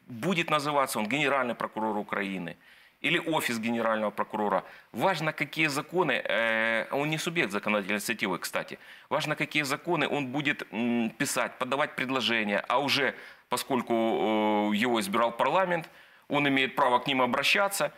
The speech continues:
и любой депутат в порядке своей законодательной инициативы, потому что он, э, субъект законодательной инициативы, должен вносить законы.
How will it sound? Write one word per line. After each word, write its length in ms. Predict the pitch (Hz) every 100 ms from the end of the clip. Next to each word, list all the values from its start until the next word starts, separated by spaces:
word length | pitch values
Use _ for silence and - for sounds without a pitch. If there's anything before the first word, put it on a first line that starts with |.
| -
и 60 | 165
любой 240 | 185 165 170
депутат 440 | 165 165 196 185
в 80 | -
порядке 400 | 156 165 156 135
своей 240 | 135 143
законодательной 480 | 123 139 143 139 131
инициативы, 360 | 131 156 147 196
потому 300 | 185 156 151
что 180 | - 139
он, 180 | 139 135
э, 560 | - 120 120 113 110 98
субъект 360 | - 147 123
законодательной 520 | 90 107 113 107 104 104
инициативы, 400 | - 104 101 76
должен 360 | 117 180 151
вносить 260 | 151 147 156
законы. 380 | 135 - 98 85